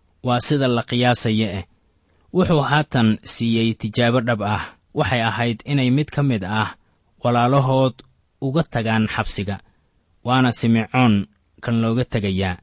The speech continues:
Yuusufna aad buu ugu calool xumaaday waxan oo dhan,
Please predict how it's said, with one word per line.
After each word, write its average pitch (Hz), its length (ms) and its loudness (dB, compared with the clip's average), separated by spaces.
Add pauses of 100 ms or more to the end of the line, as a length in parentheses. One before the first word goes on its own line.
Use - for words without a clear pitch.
(560)
Yuusufna 117 760 0 (100)
aad 135 240 0
buu 113 420 2 (520)
ugu 139 200 0 (100)
calool 127 360 0
xumaaday 110 720 0 (540)
waxan 131 440 2
oo 107 160 0
dhan, 110 220 4